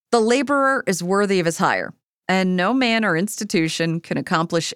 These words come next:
anything in this day and age without funds.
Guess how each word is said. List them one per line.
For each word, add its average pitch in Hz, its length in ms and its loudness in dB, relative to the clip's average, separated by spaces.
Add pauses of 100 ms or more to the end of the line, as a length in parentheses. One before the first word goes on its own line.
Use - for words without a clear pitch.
(100)
anything 165 460 0
in 127 80 -4
this 220 180 0
day 214 160 0
and 156 100 0
age 143 420 -4
without 175 360 -2
funds. 117 520 -4